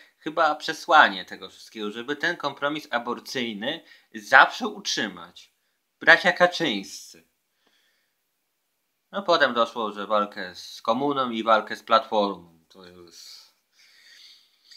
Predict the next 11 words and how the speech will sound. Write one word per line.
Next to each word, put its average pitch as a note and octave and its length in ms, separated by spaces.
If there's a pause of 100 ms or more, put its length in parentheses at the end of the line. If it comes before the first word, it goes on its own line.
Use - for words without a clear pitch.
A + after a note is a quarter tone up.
(140)
ale A2+ 640
to B2+ 140
zawsze E3 380
tak D#3 260
było, A2+ 380
żeby G#2+ 420
utrzymać G#2 760
go, F#2 340
że B2 140
jak B2+ 180
był, C#3 260